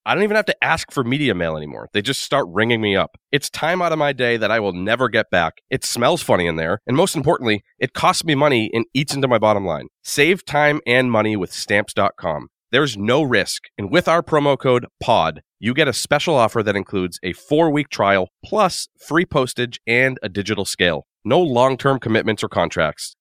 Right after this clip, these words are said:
Just go to stamps dot com, click on the microphone at the top of the homepage, and type in pod. That's stamps dot com, promo code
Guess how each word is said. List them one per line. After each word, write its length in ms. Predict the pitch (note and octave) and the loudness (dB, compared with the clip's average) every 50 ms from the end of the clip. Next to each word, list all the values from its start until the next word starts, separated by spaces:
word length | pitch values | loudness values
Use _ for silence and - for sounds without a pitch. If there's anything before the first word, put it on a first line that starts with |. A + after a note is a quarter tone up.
| _ | _
Just 180 | - D3+ - - | -4 -4 -2 2
go 160 | E3+ E3+ E3 | 2 2 2
to 120 | - B2 G#2 | 0 -4 -6
stamps 380 | - - C#3 D3 - - - | -4 -2 0 0 0 0 -2
dot 200 | - C#3 C3 - - | -2 -2 -2 -2 -2
com, 300 | - G#2 F#2+ F#2 F#2 F#2 _ _ - | -2 0 0 0 0 -4 _ _ -10
click 200 | - - E3 - | -4 -4 -2 0
on 140 | G3+ F#3 F#3 | 0 0 0
the 60 | F3 | 2
microphone 500 | D3 C#3+ D3 C#3 C#3+ C3+ - D3 C3+ C3 | 2 2 0 0 -2 -4 0 0 2 2
at 120 | A#2+ A2 - | 0 -2 -4
the 60 | - | -10
top 380 | - - - D#3+ E3 E3 _ - - | -10 -4 -2 0 0 0 _ -4 -8
of 80 | A#2+ A#2 | -4 -4
the 80 | A#2+ | -2
homepage, 560 | G#2 A#2 A2+ G2 - G2+ G2 F#2 F#2 F2 - - _ _ - | 0 0 -2 -2 -2 -4 -4 -4 -4 -6 -8 -18 _ _ -16
and 140 | - - | -14 -12
type 240 | - B2+ B2 B2+ - | -4 -4 -4 -2 0
in 180 | A2+ A2 A2 G2+ _ _ _ - | -2 -2 -2 -4 _ _ _ -10
pod. 400 | - - G2+ E2+ D#2+ C#2+ - - _ _ _ - | -2 0 2 2 2 -2 -6 -12 _ _ _ -4
That's 220 | A2 G#2 - - | -4 -4 -4 -6
stamps 340 | - - - C3+ D3+ D3 - | -10 -6 -4 -4 -4 -4 -4
dot 220 | - D#3+ D#3 - | -4 -2 -2 -2
com, 340 | - C3 C3+ C3 B2+ C3 C3 - _ _ _ _ - - | -2 -2 0 0 0 -2 -4 -10 _ _ _ _ -8 -2
promo 320 | - B2+ B2 C3 C#3 C3+ | 0 0 2 2 0 0
code 360 | - - A#2 A2+ A2+ A2 A2+ | 0 0 0 0 0 0 -4